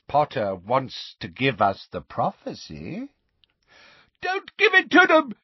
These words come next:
roared Neville, who seemed beside himself, kicking and writhing, as Bellatrix drew nearer to him and his captor, her wand raised. "Don't give it to them, Harry!" Bellatrix raised her wand. "Crucio!"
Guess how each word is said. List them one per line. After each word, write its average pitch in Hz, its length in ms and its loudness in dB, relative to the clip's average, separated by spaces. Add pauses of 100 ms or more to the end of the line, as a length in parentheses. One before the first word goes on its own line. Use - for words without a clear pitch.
(200)
roared 156 320 2
Neville, 120 460 2 (300)
who 160 100 -6
seemed 180 380 -4
beside 196 540 -2
himself, 107 500 -6 (100)
kicking 170 420 -2
and 117 200 -2
writhing, 123 500 0 (180)
as 135 140 -6
Bellatrix 156 640 2
drew 135 240 -2
nearer 135 440 2
to 117 120 -4
him 147 300 -2
and 120 80 -2
his 123 200 -2
captor, 123 520 -6 (200)
her 120 140 4
wand 113 600 2
raised. 104 500 0 (420)
"Don't 370 300 4 (100)
give 403 200 2
it 392 200 2
to 403 260 6
them, 381 260 0
Harry!" 349 520 4 (720)
Bellatrix 160 680 -4 (160)
raised 147 540 0
her 131 200 4
wand. 101 600 2 (840)
"Crucio!" 233 1200 -2